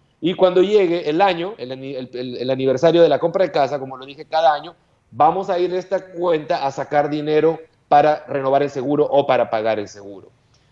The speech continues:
Entonces, eso es lo que es la cuenta de escrow. Y por eso digo que ustedes lo van a ver por todo el tiempo que tengan la deuda, porque constantemente van a manejar esta cuenta de escro, no tienen que pagar por esta cuenta, no tienen que administrar esta cuenta,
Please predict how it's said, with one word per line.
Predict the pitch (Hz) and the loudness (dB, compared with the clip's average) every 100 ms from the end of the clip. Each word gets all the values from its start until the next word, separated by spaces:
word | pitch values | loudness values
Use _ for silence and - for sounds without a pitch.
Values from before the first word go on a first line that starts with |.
| _ | _
Entonces, | - 139 147 - | 0 2 0 4
eso | 175 190 202 | 4 6 4
es | |
lo | 190 165 | 4 4
que | 170 | 2
es | |
la | 165 156 | 2 0
cuenta | 151 147 160 | -2 0 0
de | 160 208 | 4 2
escrow. | 202 123 - _ _ _ _ _ | 2 -8 -14 _ _ _ _ _
Y | - | -10
por | 131 151 | -2 0
eso | 170 180 | 2 2
digo | 185 185 | 2 2
que | 151 | 0
ustedes | 170 175 | 2 2
lo | 175 | 2
van | 170 170 | -2 0
a | |
ver | 165 180 - | 0 0 -2
por | 147 - | -6 0
todo | 175 180 | 0 0
el | 165 | -4
tiempo | 170 170 170 | -8 -6 -6
que | |
tengan | 165 151 156 165 | -6 -8 -6 -2
la | 160 | 4
deuda, | 233 196 143 | 4 4 0
porque | 139 139 131 _ _ _ - | -10 -16 -16 _ _ _ -6
constantemente | 143 139 175 185 175 180 185 | -2 0 0 0 -4 -2 0
van | 165 170 | 0 0
a | |
manejar | 156 147 - 170 175 | -2 -4 0 2 2
esta | 175 147 | -2 -2
cuenta | 147 143 139 151 | -2 -4 -2 0
de | 139 135 | 0 0
escro, | 135 123 143 143 | 0 0 0 2
no | 165 | 4
tienen | 196 202 202 | 4 4 2
que | 151 | 0
pagar | - 139 139 165 - | 2 4 4 2 -2
por | 139 | -14
esta | 135 139 | -16 -16
cuenta, | 131 120 139 143 _ _ - | -14 -12 -8 -10 _ _ -8
no | 151 151 | -4 -2
tienen | 180 175 180 | -2 -2 -2
que | 165 | 0
administrar | 143 139 135 131 - - 180 185 | 0 -2 -6 -8 -4 4 6 6
esta | 151 - 117 | 2 -4 -6
cuenta, | 123 120 117 135 - | -6 -6 -4 -6 -8